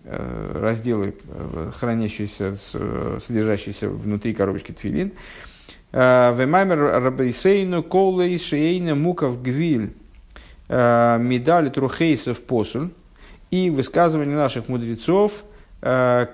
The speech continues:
которые, то есть, ну, вот это Рэбе перечисляет по, по-, попунктно,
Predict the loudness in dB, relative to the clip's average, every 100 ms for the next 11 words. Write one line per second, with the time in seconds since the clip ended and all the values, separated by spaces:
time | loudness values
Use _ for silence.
0 | 0 0 2 -2 -4 -6 -8 -6 -6 -4
1 | -4 -6 -2 -2 -2 -4 -6 0 0 0
2 | -6 -6 -4 -4 -8 -20 -20 -20 -16 -2
3 | -2 2 0 2 -2 -2 -4 0 0